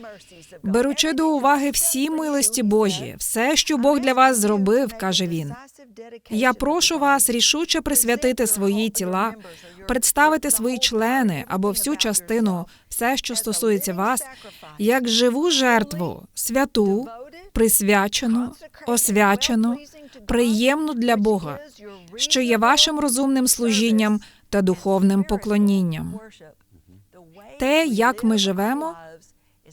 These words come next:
це як ми поклоняємось Богу. Поклоніння Богу не може визначатися чи обмежуватися п'ятьма, десятьма, двадцятьма хвилинами,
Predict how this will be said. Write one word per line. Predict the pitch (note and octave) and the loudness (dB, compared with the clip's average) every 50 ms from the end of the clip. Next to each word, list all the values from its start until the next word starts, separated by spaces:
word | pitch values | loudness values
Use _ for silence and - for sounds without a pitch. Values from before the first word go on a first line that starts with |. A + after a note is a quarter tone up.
| - | -8
це | - - G#3+ | -4 0 0
як | G#3 F#3+ G3 F#3+ - G#3+ | 2 2 0 0 2 2
ми | G#3 G#3 | 2 2
поклоняємось | G#3 A#3 G#3 - A3 G#3 G3+ G#3+ A3+ B3 B3+ A#3+ G#3+ G3 F3+ E3+ E3 | 2 0 0 2 2 4 4 4 4 4 4 4 4 4 2 2 -2
Богу. | E3+ E3 E3+ E3 D#3 - - - - - - _ _ C4 A3+ G#3+ - A3+ A#3+ A3+ G3 F3+ | -2 -2 -4 -4 -4 -6 -10 -12 -14 -14 -20 _ _ -20 -20 -20 -20 -20 -18 -18 -8 -4
Поклоніння | - C4+ - B3+ C4+ C#4 D4 D4+ D4+ C#4 B3+ A#3 | -4 -2 0 0 0 0 0 0 0 2 2 4
Богу | G#3 G3 A#3 D4+ D#4+ B3+ C4 A#3+ | 4 4 2 2 2 2 2 2
не | A3 A3+ | 4 4
може | A3 A3+ B3+ C#4 C#4 C4+ | 4 4 2 0 0 -2
визначатися | A#3 A3+ G#3+ A3 A3 - B3 B3 A#3+ B3 G3+ - A#3 G#3+ G#3 G#3 - B3+ A3 - - | -2 -2 -2 -2 -2 0 -2 -2 -2 -2 -2 -2 -2 -2 -4 -6 -10 -18 -20 -10 -6
чи | - A#3+ | -2 0
обмежуватися | A#3 A3 G#3 G#3+ A#3 B3 B3 B3 A#3 A3+ A3 A3 G#3 - A3+ G#3 | 2 4 4 4 4 4 2 2 0 -2 -2 -2 -2 -2 -2 -4
п'ятьма, | G#3 C4 B3 C#4 C4+ C#4 G#3+ G3+ G#3 G#3+ A3 | -6 -4 -4 -4 -2 0 0 0 0 0 0
десятьма, | G3+ G3+ G3+ - A#3+ G#3+ - G3+ G3+ G#3+ A3+ A3+ | 0 -2 -2 -2 -4 -2 -2 0 0 0 0 0
двадцятьма | G3+ G#3 A3+ A3 - B3 - A3 G#3 A3 A#3 A#3 | 0 0 0 0 -2 -2 0 0 0 2 0 0
хвилинами, | - - A3 A3 G#3+ G#3 G#3 G#3 G3+ G3 F#3+ F#3+ F#3+ F#3 | -2 0 2 2 4 4 4 4 4 2 2 0 0 -2